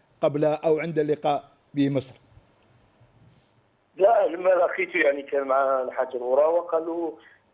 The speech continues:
Speaker 2: قال له، قال له الحاج، قال له كابتن حكيم جاي ياخذ الكاس ويرجع، ان شاء الله ناخذ معنا الكاس ونرجع.
Speaker 1: بإذن الله تعالى.
Speaker 2: ولكن يعني المهم هو، هو يعني الفرحة ل-، لكل الشعب الجزائري اللي يفرح بهذا الفريق، فريق شاب اللي عنده إمكانيات.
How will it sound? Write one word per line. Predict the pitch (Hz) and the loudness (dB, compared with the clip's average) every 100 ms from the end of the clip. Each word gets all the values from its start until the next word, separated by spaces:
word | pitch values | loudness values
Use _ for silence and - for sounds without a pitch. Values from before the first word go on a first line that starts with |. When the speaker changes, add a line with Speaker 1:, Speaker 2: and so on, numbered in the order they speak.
| _ | _
Speaker 2:
قال | 156 160 | -2 0
له، | 156 147 | 0 -2
قال | - 147 | 0 -2
له | 143 | -2
الحاج، | 143 156 147 | -2 0 -2
قال | - 135 131 | -2 -4 -2
له | 131 123 | -4 -4
كابتن | 143 - 127 | -4 -4 -8
حكيم | - 123 - 127 | -8 -10 -10 -12
جاي | 127 123 | -4 -2
ياخذ | 127 - | -2 -4
الكاس | 110 - - - | -16 -14 -12 -10
ويرجع، | 120 110 117 147 | -10 -10 -8 -8
ان | 165 | -6
شاء | 262 | -2
الله | 156 120 | 0 0
ناخذ | - 120 120 | -6 -16 -12
معنا | 120 120 | -8 -8
الكاس | - 135 - | -4 -6 -6
ونرجع. | 117 107 - - - - _ _ 123 | -12 -12 -14 -20 -20 -20 _ _ -4
Speaker 1:
بإذن | 127 135 143 | -2 0 0
الله | 135 131 | 0 0
تعالى. | 143 | 0
Speaker 2:
ولكن | 135 131 - 139 - - - - - | 0 -2 -4 -14 -16 -20 -20 -12 -2
يعني | 143 160 | 0 0
المهم | 165 170 160 170 | -2 0 2 2
هو، | 160 156 | 0 4
هو | 156 151 143 147 | 4 4 0 0
يعني | 147 135 143 | 2 2 -2
الفرحة | - 156 - 135 | -2 -2 0 -4
ل-، | 135 131 127 123 - - - - | -4 -12 -10 -12 -14 -20 -20 -12
لكل | 123 - | -10 -8
الشعب | 170 - 147 | -8 0 0
الجزائري | 131 131 120 143 135 127 | 0 -6 -4 -2 -4 -8
اللي | 131 | -12
يفرح | 123 - - 120 | -4 -2 -2 -2
بهذا | 120 120 | -4 -6
الفريق، | 120 120 117 - 127 131 147 - _ _ _ _ | -10 -10 -10 -2 0 0 -4 -10 _ _ _ _
فريق | 131 120 - | -2 -2 -6
شاب | - 127 131 | -2 0 0
اللي | 131 | -2
عنده | 120 117 117 | -10 -10 -12
إمكانيات. | 113 - 110 107 117 | -12 -8 -8 -6 -8